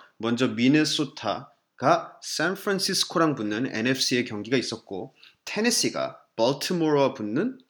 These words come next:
에이에프씨 경기가 있었는데, 이 두 경기에 대해서 한번 짧고 굵게 이야기를 한번 나눠보고요.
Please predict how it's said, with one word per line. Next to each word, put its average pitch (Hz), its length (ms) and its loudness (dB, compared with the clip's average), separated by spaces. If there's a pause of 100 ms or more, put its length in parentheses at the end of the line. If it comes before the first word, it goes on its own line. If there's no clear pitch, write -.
(120)
에이에프씨 117 500 0
경기가 113 320 -4
있었는데, 117 500 0 (220)
이 151 200 -4
두 117 260 -8
경기에 170 440 2
대해서 92 440 -6
한번 110 480 -4 (580)
짧고 175 560 0 (380)
굵게 151 580 -2 (300)
이야기를 120 500 2
한번 135 260 0
나눠보고요. 110 680 -2